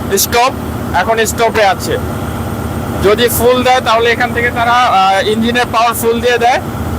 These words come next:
যেভাবে যে নির্দেশনা আসে সেইভাবে তারা এখান থেকে কাজ করে। এগুলোর ভিতরে হাওয়া আর কি, প্রত্যেকটাই খুব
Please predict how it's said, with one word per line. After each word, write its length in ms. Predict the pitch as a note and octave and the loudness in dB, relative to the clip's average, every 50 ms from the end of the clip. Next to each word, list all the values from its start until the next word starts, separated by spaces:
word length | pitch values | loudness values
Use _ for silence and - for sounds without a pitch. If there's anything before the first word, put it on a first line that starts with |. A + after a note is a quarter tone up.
| - - - - | -6 -6 -4 -2
যেভাবে 420 | - G#3+ A#3+ A#3+ B3 B3 A#3 A#3+ A#3+ | 0 2 2 2 2 2 2 0 0
যে 200 | G#3+ A#3 A#3+ A#3+ | 0 0 0 0
নির্দেশনা 520 | A#3 A#3 A#3 - B3 A#3+ A#3 C4 A#3+ A#3+ | 0 0 0 0 0 0 0 0 2 2
আসে 280 | A#3 A#3 A#3 A#3+ B3+ C4 | 2 2 2 0 0 0
সেইভাবে 420 | - B3 A3+ A3+ A#3 A#3 A3+ A3+ | 0 2 2 2 4 2 2 2
তারা 180 | A#3 A3 G#3+ A3 | 2 2 2 2
এখান 280 | A3 G#3+ A#3 A3 A3 | 2 2 2 0 0
থেকে 220 | G#3+ A3 G#3+ A3+ B3+ C4+ B3 A#3+ | 0 0 0 0 0 0 0 0
কাজ 260 | - A3 A3 A3 - - - | -2 -2 -2 -2 -4 -2 0
করে। 260 | A3+ G#3+ F3 D#3+ F4 F4 - - - - - - - - - - - - - - - - - - - - - - - - - - - - - - - - - - - - - - - - - - - - - - - - - A#2+ C3+ | 0 0 2 0 0 -2 -2 -4 -2 -2 -2 -2 -2 -2 -2 -2 -2 -2 -2 -2 -2 -2 -2 -2 -2 -2 -2 -2 0 0 0 0 0 0 2 2 2 2 2 2 2 2 2 2 2 2 2 2 2 2 2 2 2 2 2 4 4
এগুলোর 340 | F#3 G3 G3+ A3+ A#3 A#3 A#3 | 4 4 4 4 4 4 2
ভিতরে 480 | A3 A#3 A3+ A#3+ A#3+ A#3+ A#3+ A#3+ A#3+ A#3+ | 2 0 0 2 2 2 4 4 2 2
হাওয়া 360 | A#3 G#3 A3 F#3+ F#3+ G#3+ A3 | 0 0 0 2 2 2 2
আর 140 | A3 G#3 G#3 | 2 2 0
কি, 300 | G3+ - G#3 G#3+ B3 G#4 - - - - - - - - - - - - - - - - - - - - - - - - - B2 B2 B2 A#2+ A#2+ B2 B2 A#2+ B2 B2 - B3 B3 B3 - B3 B3 - - B3 - - - | -2 -2 -2 0 0 0 -2 -4 -4 -4 -4 -4 -4 -4 -4 -4 -4 -4 -4 -4 -4 -4 -4 -4 -4 -2 -2 -2 -2 0 0 0 0 0 2 2 2 2 2 2 2 2 2 2 2 2 4 4 2 2 2 2 4 4
প্রত্যেকটাই 640 | G#3+ A3+ A#3+ - - B3+ B3 B3 - - C4 C4 C4 | 4 2 2 2 0 2 2 2 2 2 4 4 4
খুব 280 | C4+ B3+ - B3 B3+ | 2 2 2 2 2